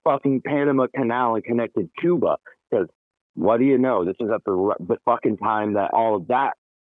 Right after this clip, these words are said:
was going on. And he literally built this whole thing after his whole life in Standard Oil. So he did this work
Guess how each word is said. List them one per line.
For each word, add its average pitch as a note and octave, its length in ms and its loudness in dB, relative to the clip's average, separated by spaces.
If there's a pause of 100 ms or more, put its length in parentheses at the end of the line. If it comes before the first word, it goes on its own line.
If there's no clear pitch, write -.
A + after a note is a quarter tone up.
(300)
was B2 240 2
going C#3+ 360 4
on. C3 360 2
And G#2 200 -2
he B2+ 340 0 (120)
literally C#3 800 2 (560)
built D#3+ 260 0
this D#3+ 160 2 (180)
whole C#3+ 380 0
thing F3+ 280 0 (120)
after G#3 500 0
his D3 200 -2
whole F3+ 240 -4
life E3+ 260 -2
in C#3+ 160 0
Standard C3 400 4
Oil. C#3 420 4 (120)
So A#2+ 200 6
he F#3+ 160 -4
did D#3+ 300 0
this A3+ 200 2 (100)
work G3 320 2